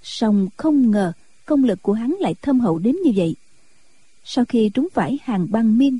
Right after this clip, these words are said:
chưởng của Duy Nhất Tiếu, lại có thể đề khí vận công mau chóng như vậy.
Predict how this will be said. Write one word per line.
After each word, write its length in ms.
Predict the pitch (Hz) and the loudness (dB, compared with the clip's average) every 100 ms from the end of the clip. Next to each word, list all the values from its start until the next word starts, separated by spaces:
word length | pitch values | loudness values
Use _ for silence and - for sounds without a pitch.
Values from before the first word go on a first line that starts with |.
| - | -4
chưởng 240 | 190 214 | -4 -2
của 100 | 294 | -2
Duy 160 | 233 208 | 0 0
Nhất 200 | 208 - - | 0 -2 -2
Tiếu, 280 | 254 330 427 - - - | 2 0 -2 -14 -20 -6
lại 240 | 208 185 | -2 0
có 140 | 185 359 | 0 -2
thể 200 | 254 220 | 0 0
đề 280 | 208 180 170 | 0 0 -2
khí 260 | - 311 330 | 0 0 2
vận 240 | 185 175 | 0 0
công 320 | - 220 202 220 | 0 0 0 0
mau 200 | 262 254 - | 0 -2 0
chóng 180 | 277 415 | -2 2
như 60 | 320 | 0
vậy. 220 | 202 180 | 2 -2